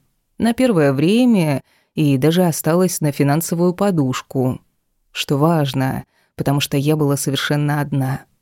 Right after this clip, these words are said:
А впереди мне предстояли еще полгода беременности, роды и послеродовой период одной с младенцем.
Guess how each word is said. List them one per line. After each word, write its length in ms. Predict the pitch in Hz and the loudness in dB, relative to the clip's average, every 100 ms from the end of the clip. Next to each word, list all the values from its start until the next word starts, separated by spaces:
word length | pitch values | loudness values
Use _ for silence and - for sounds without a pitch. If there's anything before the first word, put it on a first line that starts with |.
| _ _ _ _ _ | _ _ _ _ _
А 100 | - | -8
впереди 480 | 151 - 151 147 156 | -4 0 2 2 2
мне 180 | 180 156 | 4 2
предстояли 600 | 147 143 - 143 156 160 | 0 -4 0 2 2 2
еще 440 | 147 156 - - | 2 0 -2 -2
полгода 520 | 160 160 156 151 160 156 | -2 -2 0 2 2 2
беременности, 1120 | 151 156 180 190 147 127 - - 131 123 - _ _ _ | 4 4 4 4 2 0 -4 -8 -6 -6 -8 _ _ _
роды 600 | - 147 175 185 139 127 123 | 0 2 4 2 2 0 0
и 300 | - 135 131 | -2 -2 0
послеродовой 800 | 151 - 151 147 143 143 156 | -2 0 2 2 2 2 2
период 580 | 151 143 139 156 165 - | 0 0 2 2 0 0
одной 420 | 127 131 139 139 | -2 0 0 0
с 160 | 147 - | -2 -4
младенцем. 800 | 143 139 139 156 - 120 131 - | -4 -2 -4 -4 -6 -8 -8 -10